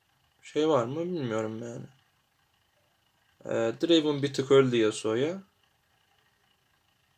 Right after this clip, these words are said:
Bakacağız. Hani bilemiyorum.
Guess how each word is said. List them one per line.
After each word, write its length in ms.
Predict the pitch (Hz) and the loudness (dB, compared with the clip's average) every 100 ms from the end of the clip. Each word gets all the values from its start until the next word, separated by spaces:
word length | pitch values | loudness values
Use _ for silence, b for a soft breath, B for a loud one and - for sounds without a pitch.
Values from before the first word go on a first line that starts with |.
| _ _ - | _ _ -6
Bakacağız. 920 | 190 185 185 143 - - - - - | -2 4 4 4 0 -2 -2 -6 -4
Hani 560 | 127 127 123 120 120 127 b b b _ _ _ _ _ _ _ - | -2 0 0 -2 -4 -6 b b b _ _ _ _ _ _ _ -8
bilemiyorum. 500 | 175 151 101 - | -6 -4 -6 -10